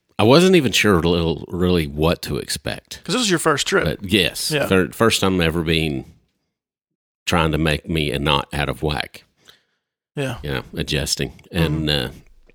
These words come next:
Speaker 1: I mean, it was fine. Nothing, nothing, like, painful or anything like that.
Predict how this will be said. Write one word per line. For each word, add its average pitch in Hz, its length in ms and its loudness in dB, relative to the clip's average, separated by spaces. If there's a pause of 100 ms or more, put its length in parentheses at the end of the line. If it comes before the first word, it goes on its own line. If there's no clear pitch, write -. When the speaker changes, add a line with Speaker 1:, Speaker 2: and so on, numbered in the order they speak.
(580)
Speaker 1:
I 90 60 0
mean, 87 120 6
it 107 40 6
was 101 120 0
fine. 90 300 0
Nothing, 80 460 -4
nothing, 80 260 -8
like, 69 220 -6
painful 80 400 -2
or 73 100 -4
anything 73 280 -6
like 69 200 -8
that. 73 220 -6